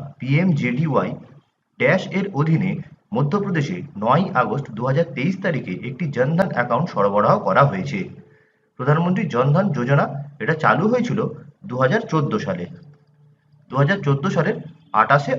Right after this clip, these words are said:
আগস্ট। প্রধানমন্ত্রী নরেন্দ্র মোদী দু হাজার চোদ্দ সালের পনেরোই আগস্ট এই জনধনের ঘোষণা করেছিলেন। এর মাধ্যমে প্রতিটি প্রাপ্তবয়স্ক ব্যক্তি যে কোনো ব্যাংক জিরো অ্যাকাউন্টের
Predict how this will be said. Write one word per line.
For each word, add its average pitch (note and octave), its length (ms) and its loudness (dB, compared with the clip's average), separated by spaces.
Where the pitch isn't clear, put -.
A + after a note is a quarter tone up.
আগস্ট। F#2 300 -2
প্রধানমন্ত্রী G#3 600 2
নরেন্দ্র E3+ 380 4
মোদী D#3+ 220 0
দু B2 100 -6
হাজার E3 220 0
চোদ্দ C#3+ 180 -2
সালের E3 200 -2
পনেরোই F3 360 -2
আগস্ট A#2+ 260 -2
এই F3 80 2
জনধনের E3+ 460 2
ঘোষণা F3+ 340 -2
করেছিলেন। F#2 380 -6
এর E3+ 160 0
মাধ্যমে D#3+ 360 4
প্রতিটি D#3+ 280 -6
প্রাপ্তবয়স্ক F3 580 0
ব্যক্তি C3 380 2
যে A#2 180 -2
কোনো G3+ 140 2
ব্যাংক D3+ 180 6
জিরো G#3+ 260 4
অ্যাকাউন্টের A2+ 500 2